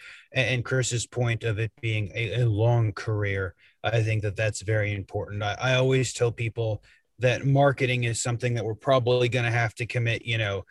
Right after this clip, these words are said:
six to twelve months before we see, you know,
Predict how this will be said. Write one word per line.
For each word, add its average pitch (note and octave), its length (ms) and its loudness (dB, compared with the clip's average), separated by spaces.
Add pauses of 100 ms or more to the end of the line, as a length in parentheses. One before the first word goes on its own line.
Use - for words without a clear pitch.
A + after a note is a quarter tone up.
(140)
six - 400 0
to C#3+ 100 -2
twelve B2+ 300 4
months A#2 400 2
before A#2+ 400 -2
we A2 120 -2
see, A#2 220 -4
you A2+ 160 -2
know, G2+ 300 -2